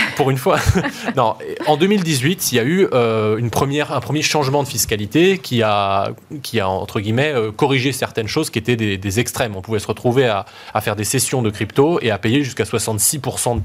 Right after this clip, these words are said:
Speaker 2: sur les plus-values qu'on réalisait, euh, parce qu'on rentrait dans des cases qui n'étaient pas forcément les bonnes, ou bien parce que la case était mal définie, donc on avait une insécurité juridique totale.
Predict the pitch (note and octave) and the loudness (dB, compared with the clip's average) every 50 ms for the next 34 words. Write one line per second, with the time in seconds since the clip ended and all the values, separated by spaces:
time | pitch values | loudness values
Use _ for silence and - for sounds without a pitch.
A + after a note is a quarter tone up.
0 | - - - - G#2+ G2 F#2+ F2+ - A2+ G2+ G#2 G#2 G#2+ G#2+ A2+ F#2+ F#2+ F#2+ F#2+ | -6 -8 -6 -2 0 0 0 0 0 0 0 0 0 0 -2 -2 -2 0 0 -2
1 | G2 G2 G2+ B2+ D#3 F3+ F3 - - - - - - - G2+ F#2 - G2+ - - | -2 0 0 2 0 0 -2 -8 -14 -16 -16 -10 -6 -4 -2 0 0 -2 -2 -2
2 | - C3+ C3+ B2+ G2+ G#2 G2 - C#3 A2+ G#2 F#2 F2+ - A#2+ B2 C3 B2+ - - | -2 0 0 2 2 0 0 0 -2 -2 -2 -2 -2 0 0 0 0 -2 -6 -10
3 | - - - A2 G#2 A2 G2+ - - A2+ G2+ G2 F#2+ F#2 F#2+ A#2+ C#3 D#3+ D#3+ - | -10 -6 -4 -4 -4 -4 -4 -6 -4 -4 -2 -2 -2 0 2 2 2 2 0 -2
4 | - B2+ A#2 A2+ A2+ A#2 B2 B2+ - G2+ F#2+ - A2+ G#2 - A#2+ A#2+ G#2+ G#2 - | -4 -4 -2 0 0 0 0 0 0 -2 -2 -4 -6 -4 -2 0 0 0 0 -2
5 | A#2 G#2+ G#2+ F#2+ G#2+ G2+ G#2 A2+ A2+ A2 A2 G#2 - A2+ A#2 B2 A2+ G#2+ F#2 - | -2 -2 -4 -6 -4 -2 -2 -2 -2 -2 -4 -6 -4 -4 -4 -2 -2 -2 -4 -4
6 | G2 F#2+ F#2+ F#2+ G2 G2 A2+ B2+ - C3 A2 - A#2+ A#2 G#2+ B2 A2+ G#2+ G#2+ G2 | -4 -4 -4 -4 -2 -2 -2 -2 -2 -4 -4 -2 -2 -2 0 -2 -2 0 -2 -2
7 | F#2+ G2 F#2 - G#2 F#2 - D3 F3+ G3+ | -4 -6 -6 -6 -2 0 2 0 0 0